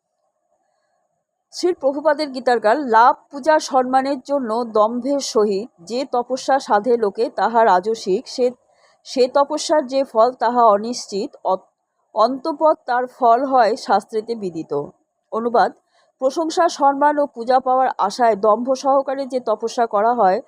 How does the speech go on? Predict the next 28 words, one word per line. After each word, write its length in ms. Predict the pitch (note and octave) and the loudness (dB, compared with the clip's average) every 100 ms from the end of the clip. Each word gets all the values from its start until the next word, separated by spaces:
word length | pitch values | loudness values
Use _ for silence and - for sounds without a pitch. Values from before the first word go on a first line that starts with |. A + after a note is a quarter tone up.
| - - - - | -16 -20 -14 -4
তা 100 | B3+ | 0
অনিত্য 480 | A#3+ B3 C4+ - | 0 -2 -8 -2
ও, 160 | C#4 C#4 - | 0 0 0
ও 500 | G#3+ D3+ A#3 A3+ E4+ - | 2 4 4 2 -2 0
অনিশ্চিত 680 | G3+ A3 B3+ - - C4+ - G#3+ | 2 2 -2 -10 -10 -10 -10 -8
রাজসিক 520 | G3 G3 G#3 A#3+ C4+ - | 2 2 2 -6 -8 -6
তপস্যা। 600 | F#3 F3+ - D#3 A#2+ - _ _ _ _ _ _ _ _ _ _ | -6 -6 -4 0 0 -2 _ _ _ _ _ _ _ _ _ _
তাৎপর্য, 580 | G#3 A#3 D#4+ D4+ A#3 A3+ C5+ C5 - | -2 -2 0 -2 0 2 2 -2 -6
অনেক 240 | A3+ D4+ | -8 -4
সময় 180 | E4 E4 | -4 -4
তপশ্চর্যার 640 | - A#3 C4 C4+ C4+ D#4 | -4 -6 -4 -2 0 2
আচরণ 380 | D4 A3 A#3 B3 | 2 2 0 -2
করা 220 | C4 B3+ | 2 2
হয় 160 | C#4+ C#4 | 4 2
মানুষকে 380 | C4 G#3+ A#3+ B3 | 2 2 0 0
আকৃষ্ট 420 | G#3+ - C4+ - | -2 -2 -12 -8
করবার 360 | C#4+ C4 A#3+ G#3 | -2 0 0 -2
জন্য 220 | G#3 A#3+ | -4 -2
এবং 400 | B3 A#3+ A#3 D#4+ - _ _ _ _ _ F#3+ | 0 0 -2 -6 -14 _ _ _ _ _ 0
যশ, 320 | A#3 C4 C#4 | 4 4 2
সম্মান 520 | - B3 A#3+ B3+ C4+ | 0 0 2 2 0
এবং 220 | B3 B3+ A#3+ | 0 -4 -6
পূজা 240 | A3+ A#3+ | -2 0
লাভের 320 | A#3+ A#3 B3+ B3 | 4 4 2 0
জন্য। 300 | A3 G3+ G#3+ | -2 -2 0
রাজসিক 500 | B3+ G3+ A#3+ B3 C4+ | 2 2 0 -8 -2
মানুষেরা 500 | B3+ A3+ B3 C4 C4+ | -2 -2 -2 -2 0
তাদের 340 | A#3+ A3 A#3 | 0 0 -2